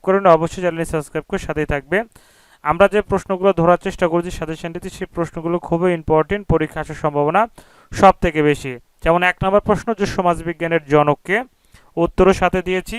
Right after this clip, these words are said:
দুই নম্বর সমাজবিজ্ঞান হচ্ছে সামাজিক ক্রিয়া এবং সামাজিক সম্পর্ক বিজ্ঞান, উক্তিটি কার? তিন নম্বর সমাজবিজ্ঞান হলো সামাজিক প্রবঞ্চনের বিজ্ঞান, উক্তিটি কার?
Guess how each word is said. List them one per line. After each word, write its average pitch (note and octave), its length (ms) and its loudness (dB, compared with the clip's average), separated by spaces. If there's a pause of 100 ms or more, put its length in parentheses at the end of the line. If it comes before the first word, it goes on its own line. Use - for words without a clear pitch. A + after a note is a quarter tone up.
(560)
দুই E3+ 120 -2
নম্বর F#3 320 0
সমাজবিজ্ঞান F3 720 -4
হচ্ছে F3 320 -4
সামাজিক D#3+ 520 -4 (120)
ক্রিয়া F#3 220 -4 (120)
এবং D#3 200 -2
সামাজিক D3+ 500 -6
সম্পর্ক F3 480 -2 (120)
বিজ্ঞান, D3+ 360 -4 (420)
উক্তিটি E3+ 500 -2
কার? B2 160 -6 (680)
তিন F3+ 200 -4
নম্বর G#3 240 4 (120)
সমাজবিজ্ঞান F#3 600 -2
হলো F#3+ 240 2
সামাজিক E3+ 480 -4 (100)
প্রবঞ্চনের E3+ 680 0
বিজ্ঞান, F3 360 -6
উক্তিটি E3 440 -6 (140)
কার? C3+ 200 -2